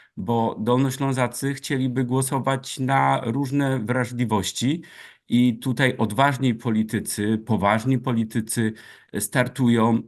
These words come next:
z różnych, y, komitetów, które właśnie te re-, re-,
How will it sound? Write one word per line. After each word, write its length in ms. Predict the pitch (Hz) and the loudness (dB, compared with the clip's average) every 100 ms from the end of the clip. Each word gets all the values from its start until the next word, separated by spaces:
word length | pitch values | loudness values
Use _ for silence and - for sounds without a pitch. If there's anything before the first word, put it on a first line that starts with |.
| 107 | -6
z 120 | 120 | -2
różnych, 560 | 165 156 113 101 - | 0 2 2 2 0
y, 440 | - 104 101 98 98 | -6 -2 0 -2 -4
komitetów, 640 | 123 113 113 117 98 98 - | 0 2 2 0 -2 -4 -8
które 220 | 120 117 | -4 -2
właśnie 240 | 120 127 | 0 -2
te 320 | 127 131 127 | 0 0 0
re-, 280 | - 113 123 - | -2 -2 -2 -2
re-, 180 | 120 | -4